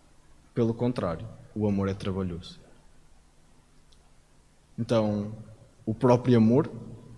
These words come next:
que é um conceito intangível, eh, só se torna tangível quando agimos. Até lá, é um amor inacabado, é um amor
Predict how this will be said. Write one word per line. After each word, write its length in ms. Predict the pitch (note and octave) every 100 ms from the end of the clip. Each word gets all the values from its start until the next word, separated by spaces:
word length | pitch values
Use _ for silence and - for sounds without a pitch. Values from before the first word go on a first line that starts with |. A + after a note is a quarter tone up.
| -
que 140 | -
é 40 | G#2
um 100 | G2
conceito 680 | - G#2 - G2 F2 - - - _
intangível, 600 | G2+ G2+ F#2 F2 F#2+ C3 D#3 - - - - - - - - -
eh, 640 | A#2 A2+ A2 G#2+ G#2+ A#2 - - - -
só 220 | - D3+
se 120 | -
torna 340 | D#3 C#3+ D3 D3+ - -
tangível 400 | C#3+ C3+ C#3+ D3
quando 240 | D3+ C#3+
agimos. 380 | D3 D3 C3 A#2 - - - _ _ _ _ _
Até 300 | - B2 D3+
lá, 320 | C3+ G2 F#2+ - - -
é 100 | -
um 220 | B2 C3+ C3+
amor 240 | C#3 C#3
inacabado, 600 | C3+ C3+ C3+ C3 C3 G#2
é 40 |
um 440 | G#2 G#2 G#2 G2+ G2+
amor 300 | G#2+ A2